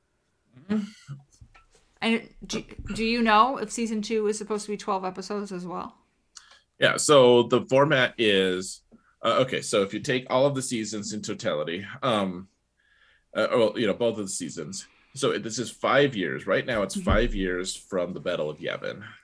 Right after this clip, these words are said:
Speaker 2: Right.
Speaker 1: From when, from the, when the Death Star blows up, from when Rogue One happens.
Speaker 2: Mm-hmm.
Speaker 1: Um, so episode, or so season one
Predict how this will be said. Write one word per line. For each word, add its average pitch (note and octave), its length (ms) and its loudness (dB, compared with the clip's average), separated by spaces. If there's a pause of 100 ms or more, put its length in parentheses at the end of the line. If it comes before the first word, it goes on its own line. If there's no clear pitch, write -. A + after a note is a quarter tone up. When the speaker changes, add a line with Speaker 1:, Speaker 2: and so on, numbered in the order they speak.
Speaker 2:
Right. - 320 -8 (420)
Speaker 1:
From F#2+ 140 -6
when, G2+ 200 -4
from G2+ 200 -2
the, F#2+ 80 -2 (140)
when G#2 140 -4
the F2 80 -4
Death C#2+ 180 -4
Star B1+ 200 -4
blows C#2 300 -6
up, - 180 -4
from F#2 160 -6
when F#2 160 0
Rogue F2 220 -4
One C2 200 -4
happens. - 540 -6
Speaker 2:
Mm-hmm. A#3 140 2
Speaker 1:
Um, F2 340 2 (760)
so F#2+ 420 6 (300)
episode, F3+ 1040 6
or A#2 180 6
so F#2+ 220 0
season E3+ 560 0
one G#2+ 540 -2